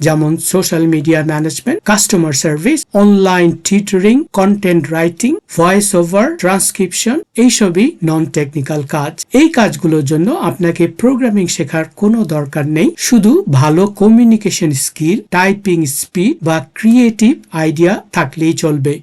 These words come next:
এখানে সুবিধা হলো নন টেকনিক্যাল স্কিল থাকলে আপনি শুধু গুটি কয়েক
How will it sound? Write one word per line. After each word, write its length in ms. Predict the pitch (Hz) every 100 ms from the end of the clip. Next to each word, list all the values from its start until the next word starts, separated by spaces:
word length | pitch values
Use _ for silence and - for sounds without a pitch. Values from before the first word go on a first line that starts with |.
| -
এখানে 360 | 175 - 165 147
সুবিধা 420 | - 160 165 165
হলো 360 | 185 220 359 220
নন 340 | 170 226 330
টেকনিক্যাল 520 | - 220 208 202 175
স্কিল 340 | 170 - - 185 -
থাকলে 360 | 151 185 262
আপনি 360 | 403 170 - 175
শুধু 320 | 190 170 175
গুটি 340 | 160 254 -
কয়েক 320 | 247 240 208